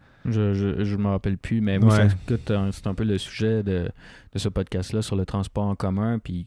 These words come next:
Speaker 1: en fait, Camille, qu'est-ce qu'elle disait ? Qu'est-ce qu'elle montrait, c'est ça. Les transports un peu interrégionaux,
Speaker 2: Mhm.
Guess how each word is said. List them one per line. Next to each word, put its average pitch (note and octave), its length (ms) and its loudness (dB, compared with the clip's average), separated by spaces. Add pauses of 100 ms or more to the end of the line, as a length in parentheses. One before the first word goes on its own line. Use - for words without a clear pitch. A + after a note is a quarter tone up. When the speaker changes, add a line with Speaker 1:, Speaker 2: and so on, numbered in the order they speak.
Speaker 1:
en F#2+ 100 -2
fait, F#2+ 100 -2
Camille, G2+ 240 0
qu'est-ce G2+ 200 -4
qu'elle G2 120 -2
disait ? G#2+ 360 0 (280)
Qu'est-ce G#2 160 -2
qu'elle A2 100 2
montrait, G#2 420 2
c'est A2+ 160 -4
ça. F#2 280 -6
Les F#2 500 -6
transports A2 340 -2
un G2 60 -2
peu - 140 -2
interrégionaux, G#2+ 1040 0
Speaker 2:
Mhm. A2+ 260 0